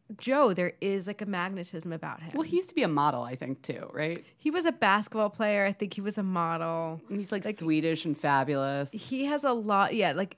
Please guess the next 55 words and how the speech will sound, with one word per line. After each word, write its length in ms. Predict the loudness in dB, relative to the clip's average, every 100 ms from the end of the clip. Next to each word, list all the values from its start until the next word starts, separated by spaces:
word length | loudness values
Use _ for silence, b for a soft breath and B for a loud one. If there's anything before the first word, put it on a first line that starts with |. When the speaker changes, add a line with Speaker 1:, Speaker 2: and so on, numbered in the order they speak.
| -8
Speaker 1:
it's, 360 | -8 -8 -14 -20 _
everything 400 | -2 0 0 0
about 260 | 2 2 2
him 220 | 0 -4
is 80 | -6
kind 220 | -4 -4
of 40 | -4
like 120 | -8 -2
the 80 |
myth 400 | 0 0 0 -4 -6
of 320 | -4 -4 0
Ben 300 | 2 2 2
Gorham. 420 | -2 -2 -2 -2
But 120 | 2
Speaker 2:
Beautiful 220 | 4 4
Speaker 1:
I 40 | 4
met 80 | 8
him 60 |
Speaker 2:
wife, 240 | 12 12 12 8
Speaker 1:
in 60 |
the 0 |
Speaker 2:
beautiful 280 | 6 4 2
Speaker 1:
flesh. 100 | -4
Speaker 2:
kid, 480 | 0 4 6 4 2
blah, 180 | 4 4
Speaker 1:
We, 40 | 6
Speaker 2:
blah, 100 | 2
Speaker 1:
we, 100 | 6
Speaker 2:
blah. 200 | 8 8
Speaker 1:
we 60 |
talked 200 | 8 8
about 140 | 6 2
the 60 |
wife 200 | 4 2
very 200 | 2 0
quickly. 360 | 0 -6 -10 -10 -2
Speaker 2:
Yeah, 240 | 4 6
Speaker 1:
Um, 160 | 6 4
Speaker 2:
moving 260 | 4 4 4
on. 220 | 4 2 -6 -4
Speaker 1:
<laughs> 140 | 0
but 120 | 2
Speaker 2:
Why'd 260 | 10 10 12
you 80 | 8
meet 180 | 8 4
him? 240 | 2 -2 B B B
Speaker 1:
So 180 | 0 2
we 140 | 2
were 100 | -2
talking 320 | -2 -2 -2 -2
about 180 | -2 -2
his, 300 | -4 -4 -6 -16 _ -16 -8
um, 160 | -6 -2
upcoming 560 | -2 -4 -4 -2 0 -2
fragrance 640 | -4 -6 -4 -6 -6 -8